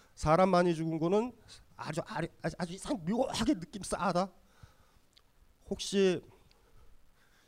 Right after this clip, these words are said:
여름에 더우면 공동묘지 가보면 그 느낌이 <laughs> 뭔지 알아? 아주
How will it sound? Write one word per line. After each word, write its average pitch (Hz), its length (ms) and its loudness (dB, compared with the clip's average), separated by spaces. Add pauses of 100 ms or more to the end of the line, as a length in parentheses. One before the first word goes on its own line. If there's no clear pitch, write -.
여름에 190 360 2
더우면 175 600 10 (320)
공동묘지 165 680 10
가보면 110 600 -4 (400)
그 - 160 0
느낌이 202 300 2
<laughs> 320 160 8
뭔지 190 440 2
알아? 127 280 -2 (380)
아주 175 260 -2